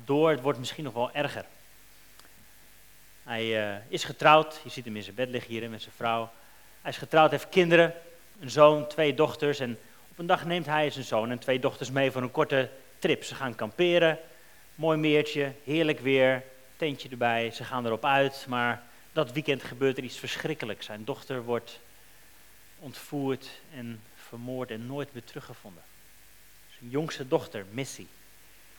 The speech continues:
Wat een afgrijselijk iets om mee te maken. En dat is ook het, het mooie en het nare aan deze film tegelijk. Het gaat over echte dingen. Natuurlijk is het een film die gaat over God, dat zullen we straks gaan zien.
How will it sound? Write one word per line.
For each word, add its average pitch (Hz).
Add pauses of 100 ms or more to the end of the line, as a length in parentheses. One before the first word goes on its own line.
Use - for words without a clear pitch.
(1300)
Wat 127
een 139
afgrijselijk 147
iets 143
om 143
mee 160
te 151
maken. 107
En 113
dat 147
is 147
ook 151
het, 156 (140)
het - (220)
mooie 190
en 160
het 135
nare 165
aan 156
deze 139
film 151
tegelijk. 127 (420)
Het -
gaat 160
over 135 (100)
echte 156
dingen. 165 (1500)
Natuurlijk 175
is 143
het 120
een 127
film 165
die 131
gaat 151
over 120
God, -
dat -
zullen 127
we 107
straks 139
gaan 113
zien. 156